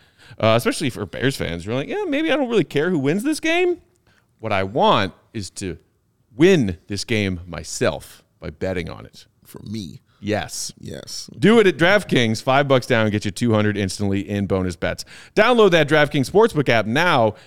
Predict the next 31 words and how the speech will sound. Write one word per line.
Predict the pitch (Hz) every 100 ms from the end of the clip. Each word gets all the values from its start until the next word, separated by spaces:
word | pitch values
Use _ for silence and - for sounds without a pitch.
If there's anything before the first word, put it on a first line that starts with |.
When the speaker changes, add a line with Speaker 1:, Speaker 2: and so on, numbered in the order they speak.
| -
Speaker 1:
Use | 135 233 -
promo | 160 139 120
code | 135 117
C | - 127
H | 107 -
G | 113 131
O | 127
when | 113 104
you | 95
do. | 90 135 101 90 _ _
And | -
again, | 113 135 123 95
take | 87 113
advantage | 107 107 110 92
of | 101
that | 98 - -
wonderful | 113 202 202 113 113
offer | 110 104 107 90
Super | 120 95
Bowl | 92
Sunday | 85 90 85 80
to | -
get | 82 78
five | _ 131 160 143
bucks | 127 135 -
down | 113 98 90 90 _ _
and | 95 87
two | - 190
hundred | 175 156 123 110
bucks | 110 107 - -
instantly | 254 220 131 95 78 78